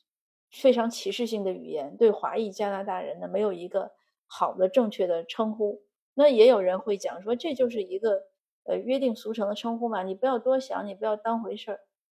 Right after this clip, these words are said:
它不是这样。所以我们就对比就能了解。而且我也觉得我们的融入呢，是，是不好。就是我觉得不是说人家在，呃，说种族主义在边缘化我们，是我们自己在边缘化自己。比如说你像现在这样立法，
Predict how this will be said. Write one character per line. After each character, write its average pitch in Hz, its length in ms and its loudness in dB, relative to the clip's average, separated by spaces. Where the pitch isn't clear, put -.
它 208 80 -2
不 180 160 -8
是 190 160 -10
这 185 140 -8
样。 151 180 -12
所 269 100 2
以 285 40 8
我 208 160 6
们 190 140 -2
就 214 120 4
对 233 240 2
比 180 160 -8
就 185 140 -2
能 185 260 -8
了 180 220 -4
解。 196 300 -8
而 233 120 4
且 247 140 10
我 202 180 8
也 220 120 6
觉 190 180 0
得 202 120 4
我 185 160 2
们 180 140 -6
的 214 120 4
融 180 260 -2
入 214 180 -6
呢， 185 200 -10
是， - 340 -10
是 - 160 -6
不 214 160 -8
好。 - 220 -10
就 262 120 -6
是 247 380 0
我 208 260 4
觉 226 100 2
得 269 100 10
不 247 200 0
是 262 160 2
说 247 240 4
人 196 240 -2
家 240 140 2
在， 214 240 2
呃， 170 240 -2
说 196 140 -2
种 185 220 -4
族 208 100 2
主 202 140 -4
义 180 100 0
在 190 120 4
边 226 220 2
缘 196 140 0
化 208 140 -4
我 123 140 -4
们， 165 140 -10
是 311 120 2
我 285 60 8
们 196 120 0
自 262 140 -6
己 202 100 -2
在 175 120 -4
边 202 180 -2
缘 185 120 -4
化 190 140 -6
自 196 200 -10
己。 190 160 -20
比 208 100 -8
如 240 60 0
说 294 100 6
你 240 100 2
像 233 180 0
现 233 180 -6
在 214 160 -2
这 208 100 -2
样 208 160 -2
立 233 120 -2
法， - 280 -12